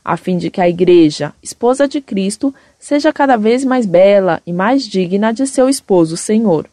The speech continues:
Trata-se de uma corrente de graça que tocou transversalmente as igrejas cristãs históricas, católica, protestante e ortodoxa, e que inclui cerca de seiscentos milhões de cristãos, dos quais ao redor de cento e vinte milhões são católicos,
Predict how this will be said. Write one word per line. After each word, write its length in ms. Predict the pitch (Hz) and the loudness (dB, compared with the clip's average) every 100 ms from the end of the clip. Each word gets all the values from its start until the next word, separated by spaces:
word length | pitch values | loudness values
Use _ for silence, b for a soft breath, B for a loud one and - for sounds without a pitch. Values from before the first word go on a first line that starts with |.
| _ - | _ -4
Trata-se 520 | 226 226 220 175 180 | 0 0 0 -2 -6
de 160 | 185 | -4
uma 280 | 190 214 214 | -2 0 -2
corrente 600 | - 190 190 208 202 - | -4 -4 0 2 0 -2
de 140 | 185 175 | -8 -2
graça 420 | 185 190 - 185 | 0 0 -2 -8
que 100 | 208 | -8
tocou 400 | 214 202 226 233 | -8 -2 -2 -2
transversalmente 1000 | 254 285 320 320 277 240 202 190 214 214 | -2 -4 -2 -4 -2 -2 -2 -2 -2 -2
as 120 | 202 | -2
igrejas 520 | 214 185 175 196 202 | -2 0 0 0 -4
cristãs 500 | - 233 - 196 202 | -6 -8 -2 -4 -4
históricas, 720 | 262 - 185 151 - - - - _ _ - | -8 0 0 0 -4 -18 -20 -20 _ _ -12
católica, 500 | 165 170 160 160 - | -10 -4 -4 -4 -8
protestante 640 | 196 190 262 185 170 - | -8 -8 -8 -6 -6 -4
e 60 | |
ortodoxa, 640 | 185 - 233 220 165 - - _ _ | -6 -4 -2 0 0 -4 -20 _ _
e 160 | - 240 | -10 -10
que 140 | - | -8
inclui 340 | 330 311 208 185 | -8 0 2 2
cerca 340 | - 180 190 | -2 -2 -2
de 60 | 175 | -4
seiscentos 560 | - 170 - 220 - | -4 -6 -4 -6 -6
milhões 380 | 254 226 196 170 | -6 -2 -2 -2
de 100 | 170 | -6
cristãos, 640 | - 247 269 208 190 214 - b b _ | -10 -10 -4 0 0 0 -8 b b _
dos 180 | 269 - | -8 -2
quais 320 | 240 226 214 | 0 2 0
ao 80 | 190 | -2
redor 440 | 185 190 196 214 | 0 2 2 2
de 180 | - 170 | -6 -16
cento 460 | - 233 254 302 | -8 -4 -4 -4
e 20 | 269 | -4
vinte 380 | 202 165 - | -4 -6 -6
milhões 480 | 190 220 202 190 214 | -4 -2 0 0 0
são 160 | - 233 | -4 -6
católicos, 960 | 285 - 214 208 175 - - - - | -6 -2 2 2 0 -8 -20 -20 -20